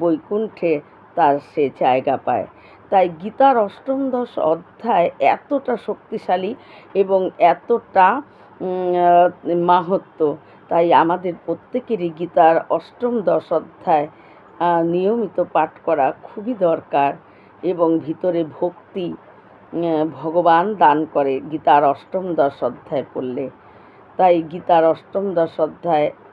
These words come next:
আমরাও যদি মনোযোগ দিয়ে পড়ি, আমাদের ভেতরেও ভগবানের প্রতি ভক্তি এবং আমাদের সমস্ত পাপ ক্ষয় হয়ে আমরাও, উম,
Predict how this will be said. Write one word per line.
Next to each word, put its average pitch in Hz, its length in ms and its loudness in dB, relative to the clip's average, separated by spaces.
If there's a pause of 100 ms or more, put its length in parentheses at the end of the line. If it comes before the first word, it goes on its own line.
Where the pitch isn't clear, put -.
(580)
আমরাও 185 560 0
যদি 180 360 -4 (360)
মনোযোগ 175 480 0 (140)
দিয়ে 226 220 -2 (100)
পড়ি, 156 380 -2
আমাদের 175 520 -2
ভেতরেও 170 400 -4
ভগবানের 175 680 -4
প্রতি 170 380 -8 (540)
ভক্তি 180 580 -6 (380)
এবং 175 540 0 (100)
আমাদের 180 720 0 (1000)
সমস্ত 196 540 -2 (180)
পাপ 190 340 6 (280)
ক্ষয় 190 360 4
হয়ে 185 300 0 (300)
আমরাও, 185 720 4 (360)
উম, 170 480 -2